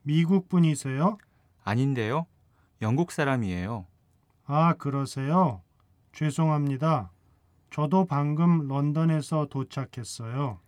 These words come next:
Speaker 2: 아, 예. 거기서 뭐 하셨어요?
Speaker 1: 저도 사업 때문에 다녀왔어요. 무역회사에서 일해요. 여기 제 명함 받으세요.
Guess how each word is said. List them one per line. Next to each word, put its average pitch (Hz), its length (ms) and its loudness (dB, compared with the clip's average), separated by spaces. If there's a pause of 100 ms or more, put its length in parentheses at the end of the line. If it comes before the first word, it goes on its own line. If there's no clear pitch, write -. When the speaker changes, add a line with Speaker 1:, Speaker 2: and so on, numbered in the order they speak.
(420)
Speaker 2:
아, 113 480 -2 (100)
예. 110 540 -2 (500)
거기서 165 520 0 (120)
뭐 120 240 -2
하셨어요? 135 580 -6 (880)
Speaker 1:
저도 180 460 2
사업 170 480 0
때문에 165 500 2
다녀왔어요. 131 1000 -4 (760)
무역회사에서 151 1200 2
일해요. 123 600 -6 (920)
여기 170 540 2
제 170 240 0
명함 151 540 0
받으세요. 127 760 -8